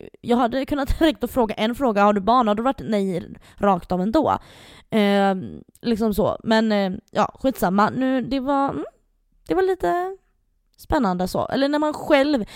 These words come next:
när det kommer över en själv att fan,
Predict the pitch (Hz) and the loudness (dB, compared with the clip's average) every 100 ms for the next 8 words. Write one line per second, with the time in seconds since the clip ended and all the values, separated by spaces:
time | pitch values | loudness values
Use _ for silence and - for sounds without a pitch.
0 | - - 262 - 294 240 240 247 196 202 | -8 -2 0 4 4 6 6 4 4 4
1 | 226 - 320 330 262 185 - 220 - - | 2 2 4 4 4 0 -2 -2 -2 -8
2 | _ _ _ _ _ _ _ _ _ _ | _ _ _ _ _ _ _ _ _ _
3 | _ - - 359 226 196 | _ -14 0 2 2 -2